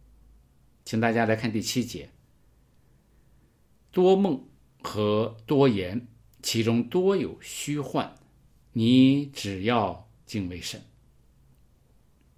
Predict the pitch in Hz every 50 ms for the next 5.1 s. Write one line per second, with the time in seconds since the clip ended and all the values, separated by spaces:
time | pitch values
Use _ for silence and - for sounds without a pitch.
0 | _ _ _ _ _ _ _ _ _ _ _ _ _ _ _ - 123 120 120 143
1 | 143 123 117 110 120 135 131 113 120 123 120 113 127 120 95 98 92 101 95 101
2 | 107 - - 110 90 - - _ _ _ _ _ _ - _ _ _ _ _ _
3 | _ _ _ - 120 120 127 143 160 170 165 151 139 135 156 165 143 104 - -
4 | - - _ _ _ _ _ _ _ _ - 170 160 131 110 101 90 - - 107
5 | 98